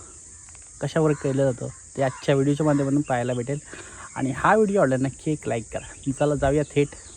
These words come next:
अ, घरी. आपण काढून घेतलं आहे काही, अ, जे आपल्याला जेवढं पाहिजे तेवढं करवंदा. आणि व्हिडिओ कसा होईल नक्की कॉमेंट करा.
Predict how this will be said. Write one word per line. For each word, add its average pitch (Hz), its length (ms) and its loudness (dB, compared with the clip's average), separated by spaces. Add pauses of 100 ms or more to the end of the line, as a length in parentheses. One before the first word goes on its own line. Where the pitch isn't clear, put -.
(180)
अ, 127 460 -2
घरी. 127 240 2 (760)
आपण 131 280 -6
काढून 127 300 2
घेतलं 135 280 2
आहे 139 100 0 (200)
काही, 123 360 -4
अ, 123 80 -4
जे 117 260 -4
आपल्याला 120 320 -4
जेवढं 123 300 0
पाहिजे 113 280 -2
तेवढं 120 260 -6 (440)
करवंदा. 120 360 -4 (360)
आणि 120 380 -6
व्हिडिओ 139 240 2
कसा 180 200 2
होईल 147 120 4
नक्की 143 180 0
कॉमेंट 120 300 -2
करा. - 200 -14